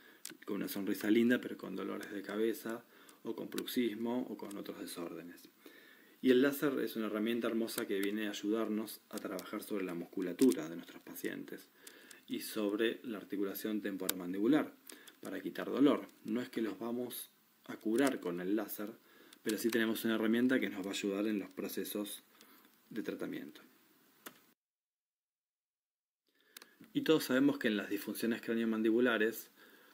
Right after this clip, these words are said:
con posturas de la cabeza viciadas,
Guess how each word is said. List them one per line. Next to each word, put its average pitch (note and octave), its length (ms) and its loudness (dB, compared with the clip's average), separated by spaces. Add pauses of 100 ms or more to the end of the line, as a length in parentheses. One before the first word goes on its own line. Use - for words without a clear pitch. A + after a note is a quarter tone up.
(120)
con - 180 -4
posturas G#2 680 4 (280)
de G#2 120 -2
la F#2 120 -2
cabeza G2+ 640 2 (200)
viciadas, G#2+ 720 2